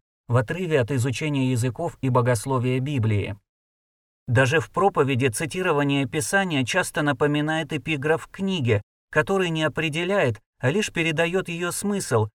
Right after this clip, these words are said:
и добавляется тогда, когда книга уже готова. Только Писание служит поводом не читать ничего, кроме Писания в переводе на родной язык. Даже если человек сталкивается с текстом, который еще не обрел для него привычного значения,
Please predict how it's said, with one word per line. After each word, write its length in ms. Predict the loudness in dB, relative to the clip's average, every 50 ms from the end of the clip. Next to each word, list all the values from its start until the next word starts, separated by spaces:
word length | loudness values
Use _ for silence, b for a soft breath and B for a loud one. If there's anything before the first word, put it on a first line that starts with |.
| _ _ _ 0
и 40 | 2
добавляется 760 | 4 4 6 4 4 4 2 2 2 2 2 0 0 0 2
тогда, 440 | 2 2 2 2 0 2 2 0 0 -2
когда 340 | -4 -2 0 2 2 0 0
книга 440 | 0 -2 -2 0 0 0 0 0 0
уже 300 | 0 -2 0 2 2 4
готова. 680 | 4 2 2 2 -2 -2 0 2 2 2 2 0 -4 _ _ _ _ _ _ _ _ _ _ _ _ _ _ _ _ _ _
Только 340 | -2 0 0 0 2 0 0
Писание 560 | 2 0 -2 -2 -2 -2 -2 -2 -2 -2 -2
служит 440 | -2 -4 -4 -4 -4 -4 -6 -6 -6
поводом 460 | -4 -2 0 0 2 2 2 4 4
не 120 | 2 2
читать 360 | 0 -2 -2 0 0 0 0 0
ничего, 400 | -4 -2 -2 -4 -4 -2 -4 -2
кроме 300 | 0 0 0 0 0 -2
Писания 540 | -2 -2 -4 -2 -2 -2 -2 -2 -2 -2 -4
в 80 | -4 -2
переводе 440 | -2 0 0 0 0 0 0 0 2
на 140 | 2 4
родной 380 | 4 4 4 4 2 2 2 0
язык. 440 | 0 0 0 0 -2 -2 -4 -8 -18 _ _ _ _ _ _ _ _ _ _ _ _ _ _ _ _ _ _ _ _ _ _ 2
Даже 280 | 4 4 4 4 2
если 320 | 0 0 0 -2 -2 -4 -2
человек 460 | 0 0 0 2 2 2 0 0 0
сталкивается 640 | 0 2 2 2 2 2 0 0 0 0 0 -2 -2
с 100 | -4 -4
текстом, 480 | -4 -4 -4 -4 -4 0 0 0 2 2
который 380 | 2 0 2 2 0 0 0
еще 220 | 0 -2 0 0 0
не 100 | 2 2
обрел 320 | 2 2 0 0 -2 0
для 160 | 0 0 2
него 240 | 2 2 2 0 0
привычного 640 | 0 0 -2 0 -2 -2 -4 -4 -2 0 2 2 2
значения, 720 | 2 0 0 -2 -2 -4 -4 -2 -2 0 0 -2 -2